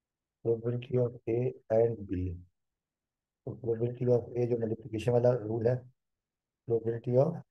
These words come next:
B। अब बेटा वैल्यूज पुट कर देंगे आप लोग। Probability of A intersection B is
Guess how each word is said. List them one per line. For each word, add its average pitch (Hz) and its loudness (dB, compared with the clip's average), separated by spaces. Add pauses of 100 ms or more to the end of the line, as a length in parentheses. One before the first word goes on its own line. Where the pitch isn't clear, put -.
(200)
B। 87 -2 (1000)
अब 110 -4
बेटा 120 6 (100)
वैल्यूज 131 2
पुट 135 -4
कर 135 8
देंगे 131 6
आप 127 8
लोग। 131 2 (1900)
Probability 120 0 (100)
of 120 -2 (220)
A 113 0 (200)
intersection 110 -4
B 113 -2
is 107 -8